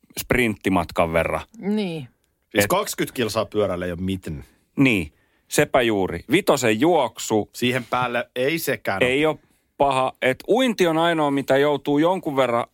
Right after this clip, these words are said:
Speaker 1: harjoittelemaan varmasti. Mä en oo avovesiuintia niin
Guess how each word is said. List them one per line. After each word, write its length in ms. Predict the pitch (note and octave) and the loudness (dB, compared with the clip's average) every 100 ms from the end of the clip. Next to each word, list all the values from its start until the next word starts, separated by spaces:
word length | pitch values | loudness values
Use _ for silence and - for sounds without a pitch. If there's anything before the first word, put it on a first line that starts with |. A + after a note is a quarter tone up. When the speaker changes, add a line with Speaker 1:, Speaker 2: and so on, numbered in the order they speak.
| - | -2
Speaker 1:
harjoittelemaan 720 | C#3 C#3+ C3 A#2+ A#2+ A2+ A2+ | 0 2 0 -2 0 0 2
varmasti. 460 | C#3 C3 A2+ - | 2 2 -2 -2
Mä 220 | A2 C#3+ C#3+ | 0 2 2
en 120 | C3+ | 0
oo 100 | - | 0
avovesiuintia 1300 | C#3 D3 B2 G#2 G2+ G2 A2+ A2 G2+ F2+ - F2 E2+ - - - - | 0 2 2 0 0 0 2 2 0 -2 0 2 0 -6 -20 -18 0
niin 420 | A2+ D3 C3 | 2 4 2